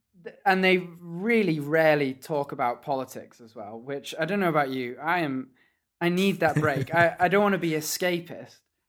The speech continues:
Speaker 2: Mm-hmm.
Speaker 1: Uh, I'm, I'm well aware of the world we're living in, but I,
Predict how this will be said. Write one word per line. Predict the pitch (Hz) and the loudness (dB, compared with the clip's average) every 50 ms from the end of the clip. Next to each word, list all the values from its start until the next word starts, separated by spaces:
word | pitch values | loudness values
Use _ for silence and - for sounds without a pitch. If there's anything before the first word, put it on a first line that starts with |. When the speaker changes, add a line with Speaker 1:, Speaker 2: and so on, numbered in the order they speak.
| _ - | _ -6
Speaker 2:
Mm-hmm. | 135 127 113 | -4 -2 -2
Speaker 1:
Uh, | 110 117 123 123 | -2 -4 -4 -4
I'm, | 135 147 160 151 | -4 -4 -2 -2
I'm | 156 156 151 151 160 | -2 -2 -2 -2 0
well | 165 180 175 | 2 2 2
aware | 170 165 160 156 151 | 4 4 4 4 4
of | 151 151 | 2 0
the | 151 | -2
world | 151 151 147 143 143 | -2 -2 -2 -2 -4
we're | 151 | -4
living | 143 151 151 151 143 | -4 -2 -4 -4 -6
in, | 131 123 123 123 | -8 -10 -14 -12
but | 120 143 139 | -10 -8 -4
I, | 143 143 139 | -4 -4 -4